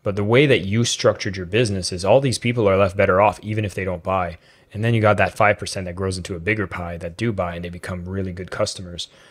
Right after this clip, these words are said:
And I just wanna acknowledge that. And for everybody listening, I will put a link to the YouTube so you can go deeper in conversations with Graham. Because when it comes to this marketing tech stuff, and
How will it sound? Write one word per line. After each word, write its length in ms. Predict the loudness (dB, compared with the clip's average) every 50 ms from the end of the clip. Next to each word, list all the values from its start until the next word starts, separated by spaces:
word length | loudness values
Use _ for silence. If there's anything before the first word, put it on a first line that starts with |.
| _ _ _
And 280 | -6 -4 -2 -2 -2 -2
I 200 | 2 4 4 4
just 200 | 6 4 2 2
wanna 180 | 2 0 0 -2
acknowledge 300 | 0 0 0 0 2 0
that. 120 | -2 -2
And 100 | -2 2
for 60 | 4
everybody 320 | 4 6 6 4 4 4 2
listening, 340 | 0 -2 -2 -4 -6 -6
I 40 | -4
will 180 | 0 0 0 2
put 160 | 2 2 2
a 40 | 2
link 200 | 2 2 0 -2
to 80 | -4 -4
the 160 | -4 -2 -2
YouTube 300 | -2 -2 -2 -2 -4 -4
so 100 | -4 -6
you 40 | -4
can 140 | -4 -2 -2
go 100 | -2 -2
deeper 320 | 0 -2 -2 0 0 -2
in 80 | -2 -2
conversations 580 | -2 -4 -4 -4 -4 -6 -6 -6 -6 -6 -6
with 120 | -8 -8 -4
Graham. 300 | -4 -4 -2 -2 -4 -4 -6 -12 -20 -18 _
Because 200 | 0 2 4 6
when 100 | 6 4
it 60 | 4
comes 180 | 4 4 4 4
to 60 | 4
this 160 | 4 4 4
marketing 400 | 2 2 2 2 2 2 0 0
tech 240 | 2 0 0 -2 -2
stuff, 320 | -2 2 4 4 4 4 0
and 160 | -2 -2